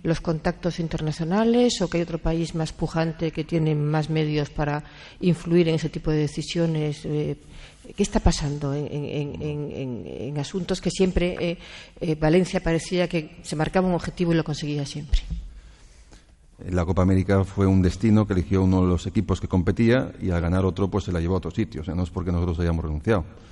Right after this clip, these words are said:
Speaker 2: Nosotros hemos conseguido una proyección internacional de la Comunidad Valenciana muy importante.
Speaker 1: Sí.
Speaker 2: Y creo que eso se refleja en el número de turistas que viene a la comunidad, que se ha incrementado, eh, triplicando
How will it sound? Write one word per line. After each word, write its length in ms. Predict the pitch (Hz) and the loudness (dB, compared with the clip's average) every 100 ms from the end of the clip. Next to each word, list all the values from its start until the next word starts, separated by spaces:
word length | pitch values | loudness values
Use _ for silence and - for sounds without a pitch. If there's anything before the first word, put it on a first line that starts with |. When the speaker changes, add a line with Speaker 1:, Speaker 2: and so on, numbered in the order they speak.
| - - - - - _ _ _ _ _ | -20 -20 -20 -20 -20 _ _ _ _ _
Speaker 2:
Nosotros 240 | 113 131 143 | 2 4 4
hemos 180 | 147 | 4
conseguido 320 | - 120 117 123 | 4 2 4 4
una 140 | 113 | 6
proyección 360 | 107 95 113 107 | 6 4 4 4
internacional 580 | 104 98 87 92 98 95 | 4 0 0 0 2 2
de 80 | |
la 80 | 92 | 0
Comunidad 240 | 87 92 92 | 2 2 2
Valenciana 520 | 85 78 85 87 87 - | 0 -2 -4 -2 -4 -6
muy 200 | 92 87 | -2 0
importante. 480 | 80 80 - - - - | -2 -6 -10 -14 -18 -14
Speaker 1:
Sí. 140 | - 175 - - _ - | -14 -14 -20 -20 _ -6
Speaker 2:
Y 80 | |
creo 220 | 98 110 107 | 2 2 4
que 80 | |
eso 320 | 101 120 110 98 | 0 2 2 2
se 140 | 98 | 0
refleja 500 | 87 104 101 127 151 | -2 0 0 2 0
en 80 | 92 | 0
el 120 | 85 | 2
número 240 | 90 101 98 | 4 4 2
de 40 | |
turistas 380 | 98 92 107 - | 0 0 -2 -2
que 80 | 90 | 0
viene 220 | 92 98 | 2 2
a 20 | |
la 100 | 90 | 0
comunidad, 580 | 85 80 120 101 - - | -2 0 0 0 -4 -14
que 100 | - | -8
se 80 | 92 | -4
ha 40 | |
incrementado, 600 | 87 87 85 98 101 107 - - - - - | -2 0 0 0 0 -2 -8 -20 -20 -20 -12
eh, 440 | - - - - - - | -10 -10 -12 -16 -18 -4
triplicando 640 | 107 101 - 117 117 123 | -4 -2 2 4 4 2